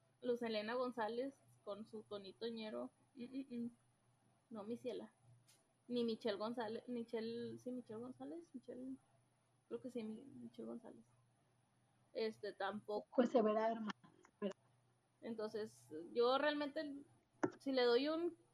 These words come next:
Speaker 1: cuatro de diez al episodio, estoy siendo generosa.
Speaker 2: Mm.
Speaker 1: No me gustó.
Speaker 2: Ah, pues bueno, veremos en, en la siguiente semana, güey, a ver qué tal se va desarrollando.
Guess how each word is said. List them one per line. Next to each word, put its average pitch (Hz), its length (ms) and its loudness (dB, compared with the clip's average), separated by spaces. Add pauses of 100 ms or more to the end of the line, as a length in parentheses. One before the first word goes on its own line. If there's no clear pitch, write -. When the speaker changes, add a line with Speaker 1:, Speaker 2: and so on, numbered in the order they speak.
(240)
Speaker 1:
cuatro 320 600 6 (1000)
de 220 180 0
diez 262 400 6 (200)
al 214 160 2
episodio, 247 640 0
estoy 226 320 -4
siendo 226 260 -2
generosa. 214 540 -4 (1500)
Speaker 2:
Mm. 294 160 12 (840)
Speaker 1:
No 240 160 -4
me 233 120 0
gustó. 247 460 -4 (1700)
Speaker 2:
Ah, 453 380 2
pues 302 240 12
bueno, 262 480 12
veremos 247 460 12
en, 262 280 12
en 262 120 12
la 254 100 12
siguiente 240 400 12
semana, 254 440 12
güey, 330 300 10 (500)
a 226 60 12
ver 220 180 12
qué 240 100 12
tal 240 280 12
se - 120 12
va 233 120 12
desarrollando. 214 640 12